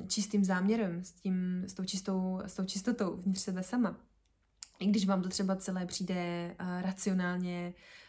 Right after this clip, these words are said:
eh, nějak nelogické, nebo nevysvětlitelné, nebo tam máte třeba strachy,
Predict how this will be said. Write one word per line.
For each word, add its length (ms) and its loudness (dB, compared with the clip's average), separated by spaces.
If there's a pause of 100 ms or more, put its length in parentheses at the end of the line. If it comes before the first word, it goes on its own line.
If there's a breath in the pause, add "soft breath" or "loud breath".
(140)
eh, 380 0
nějak 240 0
nelogické, 720 2
nebo 440 -4
nevysvětlitelné, 840 2
nebo 440 -6
tam 180 -6
máte 240 -6
třeba 260 -8
strachy, 500 -4